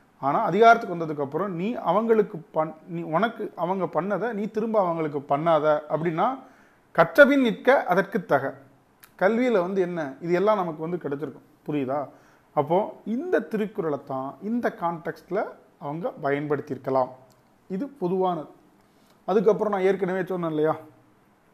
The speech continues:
ஆ, நீ ஒழுங்கா படிச்சா உன் கால்ல நிப்ப அப்படிங்க. சரி, இதனுடைய தெளிவுரை பார்க்கலாம். இதனுடைய தெளிவுரையை பொறுத்த வரைக்கும் கற்க,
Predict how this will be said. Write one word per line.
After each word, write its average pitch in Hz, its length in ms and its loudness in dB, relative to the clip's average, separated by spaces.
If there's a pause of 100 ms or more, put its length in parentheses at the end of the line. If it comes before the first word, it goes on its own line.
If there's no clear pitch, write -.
(280)
ஆ, 139 340 -2 (720)
நீ 165 100 -4
ஒழுங்கா 175 300 2
படிச்சா 156 360 -2 (180)
உன் 139 220 -12
கால்ல 143 260 0
நிப்ப 127 340 -10 (300)
அப்படிங்க. 127 280 -12 (160)
சரி, 220 180 -2
இதனுடைய 190 300 0
தெளிவுரை 214 420 2
பார்க்கலாம். 123 380 -8 (520)
இதனுடைய 170 340 -2
தெளிவுரையை 233 560 4
பொறுத்த 143 240 -2
வரைக்கும் 131 500 -4 (380)
கற்க, 190 560 2